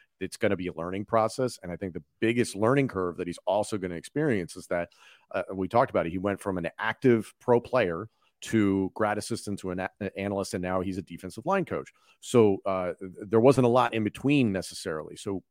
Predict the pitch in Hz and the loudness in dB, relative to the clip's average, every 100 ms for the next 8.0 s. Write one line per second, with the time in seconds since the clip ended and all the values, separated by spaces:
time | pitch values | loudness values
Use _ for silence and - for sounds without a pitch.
0 | _ 101 101 95 104 - - 160 165 120 | _ -2 0 2 -2 0 8 10 10 6
1 | - 95 80 76 - 80 - - _ _ | 0 -2 -2 -8 -14 -16 -18 -20 _ _
2 | _ - 82 107 117 117 113 113 104 95 | _ -12 -4 2 4 4 2 0 0 0
3 | 92 87 92 85 82 87 87 76 - - | -4 -2 -4 -6 -10 -4 -2 -4 -8 -20
4 | - 95 85 - 107 107 - 95 87 - | -14 -10 -8 -4 0 0 0 -6 -6 -8
5 | 101 - 101 92 90 92 90 82 92 90 | -8 -8 -6 -6 -6 -8 -8 -8 -6 -4
6 | 87 82 _ - - - 95 98 107 104 | -4 -8 _ -20 -16 -10 -8 -2 -2 0
7 | 101 95 92 110 98 - 101 95 98 120 | -2 -4 -4 -6 -6 -6 -8 -4 0 2